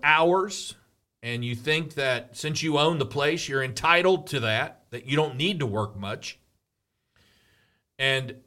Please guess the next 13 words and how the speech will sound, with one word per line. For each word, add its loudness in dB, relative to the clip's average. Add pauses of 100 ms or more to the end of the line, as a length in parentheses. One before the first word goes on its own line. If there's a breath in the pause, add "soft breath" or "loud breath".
(380)
working -2
Saturday 4
for -4
you 2
is -2
unthinkable. 0 (1300 soft breath)
You -6
know, 0
I -2
just -2
wrote 2 (220)
something -6
today -2